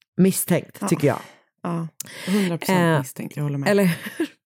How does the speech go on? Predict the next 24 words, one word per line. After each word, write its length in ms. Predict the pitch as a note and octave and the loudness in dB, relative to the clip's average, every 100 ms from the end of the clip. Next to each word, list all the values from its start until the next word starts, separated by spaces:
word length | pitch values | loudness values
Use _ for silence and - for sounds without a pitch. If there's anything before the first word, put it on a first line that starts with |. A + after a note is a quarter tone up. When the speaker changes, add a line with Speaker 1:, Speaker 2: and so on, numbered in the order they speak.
| - | -14
Speaker 1:
<laughs> 340 | - - - | -10 -8 -10
Och 240 | - G3+ - | -2 -2 0
polisen, 800 | A3 A3+ A#3 A#3 - A3+ A3 G#3 | 2 4 4 2 2 2 2 0
ehm, 640 | - F#3 F3 E3 D#3 D3 D3 | 2 4 4 4 4 2 0
de 220 | - F3+ | -2 -4
bluffar 500 | D3 A#3 A#3 - B3 | 2 2 2 -2 0
lite 220 | A3 G3+ | 0 0
grann. 260 | - C2 - - - - | -2 -4 -6 -12 -16 -10
Så 160 | - D#3 | -4 -2
de 380 | D#3+ G#3+ G#3+ | 2 4 4
säger 380 | G#3 - F#3 E3 | 2 2 4 4
till 140 | F3 E3+ | 4 2
honom 360 | D3+ F#2+ C2 - | 2 0 -6 -6
att 140 | C#3+ - | -8 -2
de 260 | F#3 F3+ E3+ | 0 2 0
har 200 | C#3+ C#3 | 0 2
hittat 440 | D3+ - - G#2+ - - | 2 0 -6 -8 -2 4
Uber-föraren 720 | E3 B2+ B2 G#2 G#2+ A2+ A2+ | 4 2 -2 -6 -4 -4 -4
han 120 | A#2 | 0
åkte 240 | E3+ - E3 | 0 0 -4
med. 180 | - - _ _ _ _ _ - - - - - - | -4 -8 _ _ _ _ _ -18 -16 -16 -18 -14 -4
Speaker 2:
Aha. 200 | C#3 D#3+ | 0 0
Speaker 1:
Och 160 | F3 _ - _ _ _ _ _ _ D3 | -2 _ -20 _ _ _ _ _ _ -6
då 380 | A#2+ G3 F#3 F3+ | 2 4 6 4